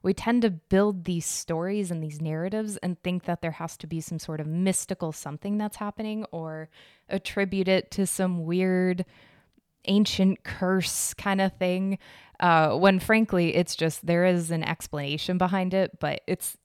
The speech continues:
I'm not gonna go into the religious thing. I personally am not religious at all. I'm very anti-religion, honestly, but, um, that is just my own personal prerogative. But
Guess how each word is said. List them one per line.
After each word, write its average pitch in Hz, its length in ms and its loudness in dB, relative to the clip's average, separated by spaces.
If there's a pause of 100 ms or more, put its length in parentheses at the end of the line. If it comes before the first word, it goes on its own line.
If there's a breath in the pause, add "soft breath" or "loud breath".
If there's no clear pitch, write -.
(300)
I'm 202 120 0
not 233 160 -2
gonna 220 140 -2
go 185 160 0
into 170 200 -2
the 151 120 -8
religious 143 360 -8
thing. 156 200 -10
I 180 120 4
personally 170 320 -6
am 147 80 -6
not 135 160 -6
religious 143 360 -8
at 135 160 -8
all. 135 160 -4
I'm 143 160 -4
very 135 340 -10 (800)
anti-religion, 180 760 -6
honestly, 196 500 -6 (280 loud breath)
but, 170 240 2
um, 147 360 -2
that 165 180 2
is 170 100 -2
just 160 180 -6
my 156 180 -4
own 156 240 0 (100)
personal 185 320 -2
prerogative. 156 680 -6 (840)
But 202 280 0